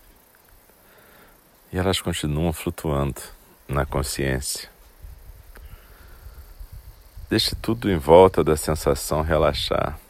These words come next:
Músculos relaxados,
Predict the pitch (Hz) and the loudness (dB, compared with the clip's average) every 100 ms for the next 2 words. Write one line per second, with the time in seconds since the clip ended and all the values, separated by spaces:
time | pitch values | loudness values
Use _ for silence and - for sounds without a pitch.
0 | - - - - - - 71 85 104 104 | -20 -20 -18 -18 -20 -12 -8 -4 -2 -2
1 | 95 - 76 78 73 - - - 92 92 | -4 -6 -6 -4 -2 -2 -4 0 2 2
2 | - - - - - - | 0 -4 -14 -14 -12 -12